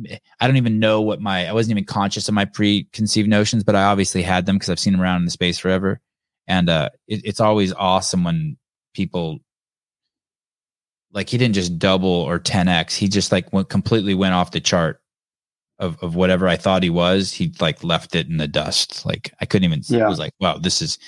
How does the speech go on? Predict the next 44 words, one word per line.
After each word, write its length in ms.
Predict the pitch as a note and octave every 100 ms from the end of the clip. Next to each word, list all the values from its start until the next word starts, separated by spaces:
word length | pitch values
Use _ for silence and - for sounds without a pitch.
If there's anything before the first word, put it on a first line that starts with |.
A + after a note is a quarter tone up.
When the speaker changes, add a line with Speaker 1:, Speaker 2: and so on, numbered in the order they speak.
| - _ _ _
Speaker 1:
I'd 60 | -
forgotten 400 | G#2+ F#2+ E2 F2+
anything 360 | F2 F2 F#2+ E2+
I 60 |
knew 180 | E2 E2+
about 280 | D#2+ D2+ D2
him. 160 | - - _ _ _ _ _ _ _
Speaker 2:
Yeah, 180 | - G#2+
I 40 | G#2+
met 180 | C3 B2+
him 80 | G#2+
at 120 | G2+
semi-, 280 | A2+ A#2 A2+
semifinals, 680 | B2 A2+ - G#2 G#2 G2
and 260 | G2+ G2+ F#2 - - _ _ _ _ _ _ _ _ _ _ _ - -
just 240 | G#2+ -
even 240 | A#2 A2 G2+
that 240 | G2 -
was 140 | A#2 G#2
like, 260 | G2+ F#2 -
"Oh, 140 | G#2
he's 140 | G2+ G2+
a 40 |
really 200 | G2 G2
good 180 | G2+ F#2+
dude." 260 | G2+ F#2+ - _ -
He 160 | A2+
came 240 | G#2+ A#2+ A2
up 100 | G#2+
to 60 | A#2
me 80 |
right 180 | G#2 G2+
away 280 | G2 G2 G2
and 160 | F#2+ F#2+
was 260 | F#2 - _ _ _ -
rec-, 260 | A2+ G2 -
and 140 | G#2
just 200 | G2 -
said 180 | G#2+ -
hello 340 | G#2 G2+ G2
and 220 | F#2+ F#2+ -
introduced 380 | A#2+ A2 G#2 G#2+
himself, 380 | G2+ G#2+ G2 -
and 220 | G2+ G2+